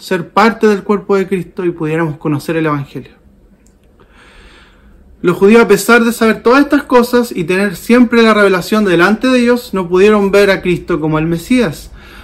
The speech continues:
No conocieron a Jesús, no le creyeron.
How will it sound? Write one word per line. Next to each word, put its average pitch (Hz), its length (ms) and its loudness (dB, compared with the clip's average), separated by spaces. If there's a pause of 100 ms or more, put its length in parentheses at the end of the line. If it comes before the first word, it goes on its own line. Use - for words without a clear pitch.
(120)
No 180 180 0
conocieron 185 600 0
a 139 60 -2
Jesús, 131 420 -8 (400)
no 165 120 -2
le 160 140 0
creyeron. 135 600 -4